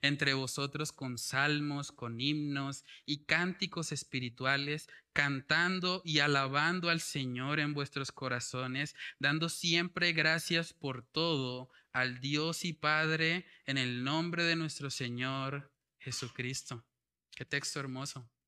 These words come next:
También deberíamos cantar en nuestros hogares. Qué bueno que pa-, que nuestros hijos digan, "Papá desafina,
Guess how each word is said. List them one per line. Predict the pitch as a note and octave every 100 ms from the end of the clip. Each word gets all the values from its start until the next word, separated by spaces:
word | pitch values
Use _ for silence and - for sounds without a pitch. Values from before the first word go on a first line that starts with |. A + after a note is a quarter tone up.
| _
También | - B2+ E3+
deberíamos | F3 C#3 C#3 D3
cantar | - B2 A2+ B2 D#3
en | C#3
nuestros | B2+ B2 A#2
hogares. | A2+ A2 G#2+ - - _ _ _ _ _ _
Qué | -
bueno | C3+ D#3+ F3 D#3+
que | D#3+
pa-, | C#3+ C#3 B2+
que | - C3+
nuestros | C3+ B2 C3 -
hijos | E3+ E3+ D#3
digan, | E3 D#3+ D3
"Papá | C#3 - D#3 G3+
desafina, | A3 F3 - G#3 A3+ C#3